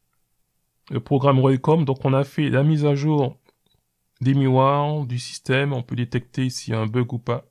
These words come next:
sur le système. Voir si la version est à jour.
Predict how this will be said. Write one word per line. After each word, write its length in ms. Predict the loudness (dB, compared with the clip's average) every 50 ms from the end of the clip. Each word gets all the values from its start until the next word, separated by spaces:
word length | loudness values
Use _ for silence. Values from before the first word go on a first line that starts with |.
| _ _ _ _
sur 340 | -18 -16 -14 -10 -8 -6 -4
le 80 | -4 -6
système. 640 | -6 -10 -14 -14 -8 -6 -4 -4 -4 -4 -6 -10 -12 _ _ _ _ _ _ _ _ _ _ _ _ _ _ _ _ _ _ _ _
Voir 340 | -6 -2 -2 -2 -2 -4 -8
si 420 | -14 -12 -10 -6 -4 -4 -4 -4 -6 -6
la 120 | -6 -4
version 540 | -2 -2 -4 -6 -6 -6 -2 -2 -2 -2 -4
est 180 | -6 -6 -6 -4
à 160 | -4 -4 -4
jour. 600 | -4 -4 -2 -2 0 0 0 0 -2 -2 -4 -8